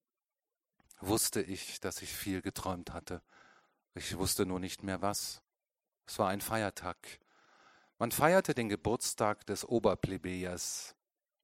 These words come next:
Die Stadt hing voller Fahnen und Transparente. Durch die Straßen marschierten die Mädchen, die den verschollenen Flieger suchen,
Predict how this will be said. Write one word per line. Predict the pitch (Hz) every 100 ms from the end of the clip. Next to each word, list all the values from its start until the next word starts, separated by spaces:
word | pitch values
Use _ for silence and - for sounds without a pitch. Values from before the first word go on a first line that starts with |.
| _
Die | 98
Stadt | - 107 107
hing | - 110 110
voller | - 104 101
Fahnen | 98 - 98 104 101
und | 92
Transparente. | - 95 - 92 87 95 95 90 82 _ - - - -
Durch | 104 -
die | 113
Straßen | - 110 135 120
marschierten | 110 107 - 139 113
die | 104
Mädchen, | 107 113 - 123 104
die | 98
den | 101 98
verschollenen | - 101 - 113 113 104 95
Flieger | - 107 123 123 107
suchen, | 95 110 - 110